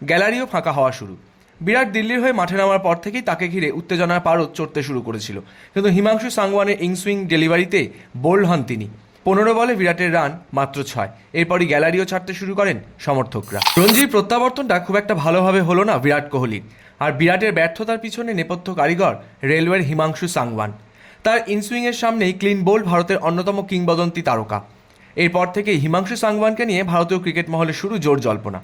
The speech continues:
হওয়াটাও স্বাভাবিক, কারণ বিরাট কোহলি উইকেট তুলে নিয়েছেন তিনি। দিল্লি রেলওয়ে স্টেশনে টিকিট কালেক্টর এই হিমাংশু একসময় প্রস্তুতি সেরেছেন গ্লেন ম্যাকরার তত্ত্বাবধানে। প্রাক্তন অজি ক্রিকেটার ম্যাকরার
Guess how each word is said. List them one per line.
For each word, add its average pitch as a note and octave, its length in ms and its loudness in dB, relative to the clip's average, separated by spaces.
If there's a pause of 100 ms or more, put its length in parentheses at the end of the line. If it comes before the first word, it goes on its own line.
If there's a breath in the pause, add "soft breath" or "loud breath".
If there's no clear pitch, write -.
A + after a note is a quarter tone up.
(320 loud breath)
হওয়াটাও G3+ 340 2
স্বাভাবিক, C3 380 -4 (320 loud breath)
কারণ A3+ 200 2
বিরাট G3+ 300 2
কোহলি B3+ 200 0
উইকেট A3+ 320 -4
তুলে G3 160 2
নিয়েছেন C3+ 340 -2
তিনি। G#2+ 220 -8 (460 soft breath)
দিল্লি G3+ 300 4
রেলওয়ে F#3+ 340 4
স্টেশনে G3 320 -6
টিকিট F3+ 340 -8
কালেক্টর F#3+ 360 0
এই F3 60 2
হিমাংশু D#3 540 -2 (240 loud breath)
একসময় G#3+ 340 -2
প্রস্তুতি G3+ 440 -2
সেরেছেন A3 420 0 (280 loud breath)
গ্লেন G3 240 4
ম্যাকরার F#3+ 380 0
তত্ত্বাবধানে। G#2+ 580 -4 (340 loud breath)
প্রাক্তন F#3 340 0 (100)
অজি D#3+ 220 0
ক্রিকেটার A3 360 0
ম্যাকরার F3 420 0